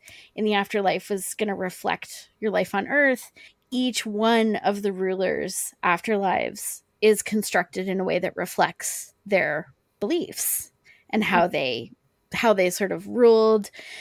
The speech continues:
You know, like, you have the sort of the warlike pharaoh that, you know, did a lot of conquering, and his afterlife is, like, a battlefield, and there's all these, like, broken chariots and, like, you know, like, w-, broken weapons on the ground everywhere. And then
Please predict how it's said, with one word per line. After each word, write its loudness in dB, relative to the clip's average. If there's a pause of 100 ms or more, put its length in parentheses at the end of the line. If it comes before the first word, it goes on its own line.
(240)
You 4
know, 8
like, 4
you 2
have 2
the 6
sort -4
of -10
the 2
warlike 0 (400)
pharaoh 6
that, 0
you -2
know, -4 (420)
did 4
a 0
lot 2
of -8
conquering, 2
and 0
his -2 (440)
afterlife 4
is, -2
like, -4
a -8
battlefield, 4
and -2
there's -4
all -6
these, -8
like, -12
broken 2
chariots 0
and, -8
like, -10
you -16
know, -14
like, -18 (180)
w-, -10 (120)
broken 2
weapons 4
on 4
the 2
ground 2
everywhere. 2
And 0
then -4